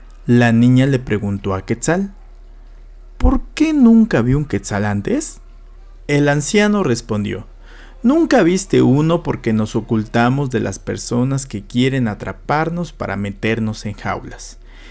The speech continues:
Esto es peligroso para nosotros, ya que no sabemos vivir en cautiverio". Quetzal y la niña llegaron a la entrada del pueblo y se despidieron. La niña le agradeció al ave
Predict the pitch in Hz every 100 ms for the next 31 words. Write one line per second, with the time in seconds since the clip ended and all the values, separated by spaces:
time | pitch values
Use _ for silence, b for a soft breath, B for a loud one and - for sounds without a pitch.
0 | B B 262 269 - 240 226 139 113 117
1 | 151 180 - - 117 123 139 233 233 147
2 | - B B B 123 117 120 127 131 113
3 | 110 127 135 90 95 135 170 151 113 101
4 | 110 117 113 107 98 - 98 92 90 -
5 | - - - - - - 254 240 277 262
6 | 226 185 196 180 180 170 120 113 127 139
7 | 110 101 104 120 135 139 113 139 - 131
8 | 120 160 - - 120 110 110 101 101 -
9 | 104 98 95 101 - - b b b -
10 | 156 208 220 190 151 139 147 117 104 101
11 | 98 101 - 117 113 127 165 123 135